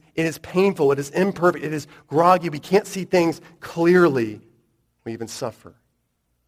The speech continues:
So continuing here in verse three and four. "So we put on our heavenly dwelling, if indeed by putting it on we may not be found naked.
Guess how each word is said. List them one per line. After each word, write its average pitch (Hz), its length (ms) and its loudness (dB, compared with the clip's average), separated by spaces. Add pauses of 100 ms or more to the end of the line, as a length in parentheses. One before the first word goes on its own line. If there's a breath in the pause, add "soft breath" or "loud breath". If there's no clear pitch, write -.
(540)
So - 140 -14
continuing 139 380 -6
here 131 140 -2
in 117 60 -2
verse 120 240 -10 (160)
three 117 380 -8
and 110 160 -16
four. 107 360 -8 (880)
"So 127 120 -14
we 113 40 -16
put 185 200 -2
on 160 220 2
our 143 80 2
heavenly 143 400 2
dwelling, 120 320 0
if 127 120 -8
indeed 139 360 -6
by 151 120 4
putting 220 440 0
it 190 200 -2
on 127 280 0
we 131 80 -4
may 139 120 0
not 202 160 2
be 190 100 -8
found 131 420 -4
naked. 175 500 -8